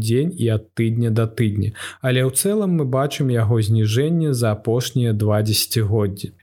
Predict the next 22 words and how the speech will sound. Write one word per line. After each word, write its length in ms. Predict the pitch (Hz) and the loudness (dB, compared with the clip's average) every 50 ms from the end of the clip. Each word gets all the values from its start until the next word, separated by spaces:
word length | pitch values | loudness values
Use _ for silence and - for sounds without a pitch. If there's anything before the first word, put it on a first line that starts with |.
| _ | _
Ліквідацыя 840 | - 131 135 127 - 151 147 135 156 165 175 175 175 - 143 131 131 - | -2 -2 -2 0 0 -2 -2 0 0 0 0 -2 -2 -2 0 0 0 0
азонаразбуральных 1300 | 131 131 127 123 135 139 131 127 127 123 127 117 117 117 123 123 120 120 117 117 113 113 113 107 - 135 | 0 0 0 2 2 2 2 2 2 2 0 0 0 0 0 0 2 2 2 2 0 0 0 -2 0 0
рэчаў 480 | 139 175 196 196 196 - 185 180 180 | 0 0 0 0 -2 -2 -2 -2 0
у 160 | - 139 131 | 0 0 0
рамках 500 | 135 135 139 139 131 - 135 123 - - | 2 2 0 0 -2 -2 -2 -4 -2 -2
Манрэальскага 800 | - 127 123 123 120 120 123 120 113 113 110 - - - 120 110 | -2 0 0 0 0 0 2 2 2 2 0 0 -2 0 0 0
пратаколу 880 | 107 - 113 113 107 - 104 95 - - 131 147 170 180 180 180 156 127 | 0 0 0 -2 0 0 0 0 0 0 0 0 0 0 0 0 0 0
звужае 640 | 117 107 107 104 104 107 107 110 113 113 113 110 | 0 0 0 2 2 2 2 2 2 2 2 0
дзірку». 640 | 110 107 110 107 104 101 104 - - 101 101 - - _ _ _ _ _ _ _ _ _ _ _ _ _ _ _ - | 0 0 0 0 0 -2 -4 -6 -6 -8 -8 -8 -14 _ _ _ _ _ _ _ _ _ _ _ _ _ _ _ -2
Навукоўцы 680 | 147 156 147 151 147 151 - 156 147 143 135 - - 147 139 | 0 0 0 0 -2 -2 -2 0 0 0 0 0 0 0 0
наса 460 | 135 139 139 135 127 - - - 160 | 2 2 0 0 0 0 0 0 0
і 160 | - 117 131 | 0 2 2
ноа 360 | 120 120 120 120 131 156 175 185 185 165 | 2 2 2 2 2 2 2 0 0 0
выяўляюць 800 | 147 143 135 131 131 131 143 156 175 185 185 175 175 175 - - | 0 2 2 2 2 2 0 2 2 2 0 0 -2 -2 -2 -2
і 60 | 139 135 | 0 2
выміраюць 640 | 135 135 127 123 120 120 113 107 107 104 - - 123 127 | 2 2 2 2 2 2 2 2 2 0 0 0 0 2
росты 340 | 120 113 - - - - | 2 2 0 -2 0 0
разбурэння 760 | 113 113 104 107 113 110 120 120 120 120 113 110 107 107 107 107 | 2 2 2 0 0 0 2 2 2 2 2 2 2 2 2 2
азонавай 500 | 104 107 117 113 110 107 104 101 101 104 | 2 2 2 2 2 2 2 2 2 2
дзіркай 540 | 104 110 135 180 208 196 190 - 180 170 156 | 0 0 0 0 0 -2 -2 -2 0 0 0
з 60 | 139 127 | 2 0
дапамогай 640 | 120 120 - - 120 110 113 123 139 143 143 147 | 0 0 0 0 0 0 2 2 2 2 2 2